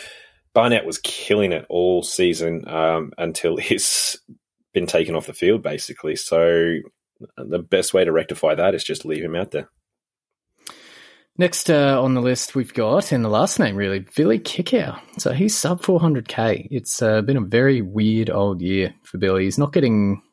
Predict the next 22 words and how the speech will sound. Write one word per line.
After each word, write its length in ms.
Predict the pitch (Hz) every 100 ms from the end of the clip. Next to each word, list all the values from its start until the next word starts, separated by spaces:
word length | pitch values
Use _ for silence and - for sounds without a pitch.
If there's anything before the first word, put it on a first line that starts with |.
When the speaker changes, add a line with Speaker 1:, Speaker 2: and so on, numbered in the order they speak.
| - -
Speaker 2:
uh, 460 | 92 - - 98
not 140 | 214 330
getting 400 | 392 311 - -
terribly 360 | - 226 139 104
low 260 | 90 151
minutes, 280 | 208 95 -
but 100 | 151
not 80 | 156
getting, 240 | 165 98 - -
not 200 | 165 -
getting 200 | 131 101
big 260 | 101 104
ones 340 | 101 92 90 -
either. 380 | 92 92 95 78
So 200 | - 101
that's 320 | 98 - -
sort 160 | - 117
of 60 | 98
contributing 540 | 101 - 110 107 101
to 140 | - 101
his 240 | 107 101
lack 400 | 95 98 - -